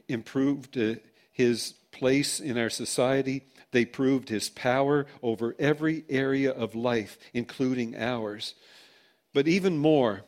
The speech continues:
these miracles are a sneak preview of his power and how it can work in our lives today.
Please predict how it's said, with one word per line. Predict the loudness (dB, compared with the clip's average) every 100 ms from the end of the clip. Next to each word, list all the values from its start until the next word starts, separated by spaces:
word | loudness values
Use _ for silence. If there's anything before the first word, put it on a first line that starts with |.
| _ _ _ -2
these | 0 0
miracles | 2 4 4 2 2 2 -2
are | 0 0
a | 2 -2
sneak | -2 -2 -2 -4 -18
preview | -6 -2 -2 -2 -4 -4 _ _ -16 0
of | 4 4 0 -14 _ _ _ -2
his | 0 0
power | -4 -4 -2 -2 -2
and | -6 -6
how | -2 0
it | -2 -2
can | -6 -4
work | -2 -4 -6
in | -6 -2
our | 2 2
lives | 2 0 -2 -6
today. | -8 -4 -2 -2 -6